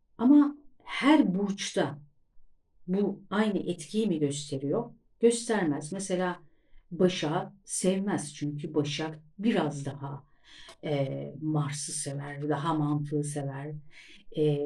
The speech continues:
ama işte Balık'ta bu güzel çalışır. İşte Boğa'nın yönetici gezegeni olduğu için onda ilişkilerde çalışır. İkinci evde ise parada çalışır.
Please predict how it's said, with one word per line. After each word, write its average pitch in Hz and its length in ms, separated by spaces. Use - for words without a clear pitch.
ama 175 440
işte - 500
Balık'ta 175 600
bu 175 120
güzel 156 380
çalışır. 143 680
İşte 165 380
Boğa'nın 170 480
yönetici 165 540
gezegeni 160 500
olduğu 170 460
için 160 400
onda 170 280
ilişkilerde 156 920
çalışır. 143 640
İkinci 202 440
evde 185 380
ise 185 360
parada 170 420
çalışır. 143 540